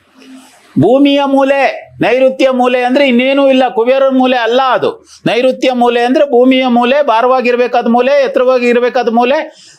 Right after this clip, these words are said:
ಅದನ್ನ ಗಟ್ಟಿಯಾಗಿ ಕಟ್ಬೇಕಾದ ಮೂಲೆ. ನೀರಿನ ಮೂಲೆಯಲ್ಲಿ ಕಟ್ಟಿದ್ರೆ ಏನಾಗುತ್ತೆ? ಅವನು ಮುಳುಗೋಗ್ತಾನೆ, ಅಂದ್ರೆ ಅವನ ಜೀವನದಲ್ಲಿ ಹೋಗ್ಬಿಡ್ತಾನೆ.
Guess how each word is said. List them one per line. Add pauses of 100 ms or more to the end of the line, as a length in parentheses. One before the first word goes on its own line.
(440)
ಅದನ್ನ
ಗಟ್ಟಿಯಾಗಿ
ಕಟ್ಬೇಕಾದ
ಮೂಲೆ. (140)
ನೀರಿನ
ಮೂಲೆಯಲ್ಲಿ
ಕಟ್ಟಿದ್ರೆ
ಏನಾಗುತ್ತೆ?
ಅವನು
ಮುಳುಗೋಗ್ತಾನೆ, (280)
ಅಂದ್ರೆ
ಅವನ
ಜೀವನದಲ್ಲಿ
ಹೋಗ್ಬಿಡ್ತಾನೆ.